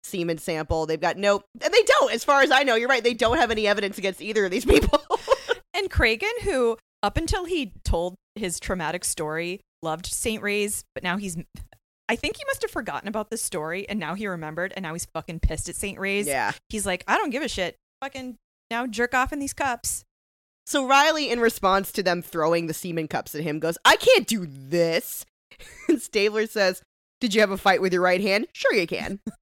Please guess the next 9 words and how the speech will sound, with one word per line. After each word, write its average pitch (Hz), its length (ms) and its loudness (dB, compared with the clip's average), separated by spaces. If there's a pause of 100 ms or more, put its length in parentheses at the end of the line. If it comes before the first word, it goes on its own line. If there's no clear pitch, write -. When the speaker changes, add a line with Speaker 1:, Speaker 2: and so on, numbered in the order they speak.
(240)
Speaker 2:
Uh, 508 540 -2
so 494 240 2
Cassidy 359 480 2
leads 214 340 -4
Riley 185 300 -2
off. 165 240 -2
I'm 196 160 -6
so 214 240 0
glad 185 400 -2